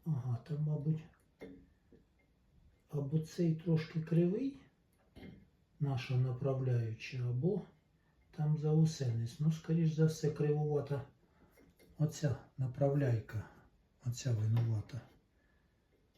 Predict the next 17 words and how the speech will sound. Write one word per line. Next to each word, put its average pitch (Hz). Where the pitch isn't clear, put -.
Бо 127
він 123
проходить, -
і -
тут 165
він, 151
робочий 143
хід 156
в -
нього 139
нормальний 110
буде. 110
Там 110
нічого 120
йому 117
не 117
заважає. 110